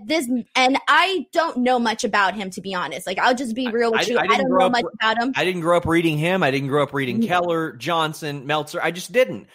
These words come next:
Speaker 2: And that's not a shot at them. It's just clear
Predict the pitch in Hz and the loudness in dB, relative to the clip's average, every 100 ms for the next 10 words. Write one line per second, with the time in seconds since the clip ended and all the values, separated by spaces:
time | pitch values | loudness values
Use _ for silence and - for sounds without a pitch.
0 | _ - 170 170 180 208 214 - 208 175 | _ -4 -2 -2 0 2 0 -2 0 0
1 | 160 - 123 139 113 104 98 _ _ _ | -2 -6 -2 -2 -2 -6 -12 _ _ _
2 | _ _ _ _ _ _ _ _ _ - | _ _ _ _ _ _ _ _ _ -2
3 | 202 208 196 - 240 214 175 160 | -2 0 -4 -2 -2 2 0 0